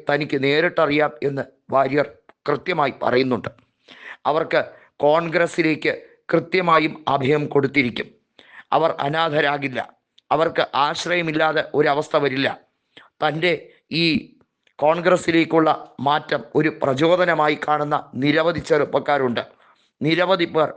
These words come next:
ഫോണിലും അല്ലാതെയും താനുമായി നിരന്തരം ബന്ധപ്പെട്ടുകൊണ്ട്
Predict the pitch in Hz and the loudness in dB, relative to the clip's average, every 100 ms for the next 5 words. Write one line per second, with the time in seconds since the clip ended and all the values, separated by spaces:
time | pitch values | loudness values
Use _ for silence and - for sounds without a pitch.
0 | - - 160 160 170 160 156 - 139 147 | -14 -4 2 4 4 0 -4 -6 -4 0
1 | 160 156 139 - _ - 147 156 160 151 | 0 -2 -6 -10 _ -2 0 0 0 -2
2 | 143 139 160 156 160 147 - _ - 147 | 0 0 2 2 0 -2 -8 _ -2 0
3 | 156 170 - 151 156 156 | 0 0 -2 0 2 2